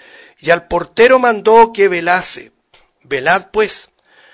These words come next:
porque no sabéis cuándo vendrá el Señor de la casa, si al anochecer, o a la medianoche, o al canto del gallo,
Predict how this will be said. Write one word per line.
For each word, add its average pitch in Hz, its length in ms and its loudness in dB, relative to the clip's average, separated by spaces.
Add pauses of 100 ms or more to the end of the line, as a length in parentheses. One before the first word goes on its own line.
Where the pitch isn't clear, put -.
(220)
porque 139 280 -12
no 180 80 -4
sabéis 196 360 -4
cuándo 175 280 -6
vendrá 156 360 -4
el 170 80 -6
Señor 151 360 -10
de 151 80 -8
la 135 100 -8
casa, 143 560 -6
si - 180 -14
al 127 100 -10
anochecer, 185 680 -6 (480)
o 135 140 -4
a 151 40 -2
la 170 120 -2
medianoche, 180 800 -6 (320)
o 147 140 -4
al 139 160 -6
canto 151 360 -8
del 131 160 -14
gallo, 147 500 -6